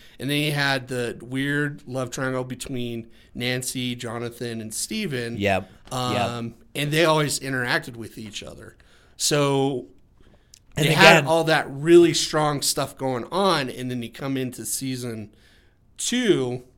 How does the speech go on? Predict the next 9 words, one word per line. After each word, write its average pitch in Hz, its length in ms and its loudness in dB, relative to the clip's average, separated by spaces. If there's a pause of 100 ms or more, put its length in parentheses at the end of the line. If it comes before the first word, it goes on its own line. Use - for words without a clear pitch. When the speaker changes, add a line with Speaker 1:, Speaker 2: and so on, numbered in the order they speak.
(320)
Speaker 1:
where 131 640 -2 (840)
they 123 100 -6
had 180 240 -2
those 156 260 0
relationships 120 800 -4
connected 143 720 -6
to 117 140 -8
each 113 160 -10
other, 113 260 -8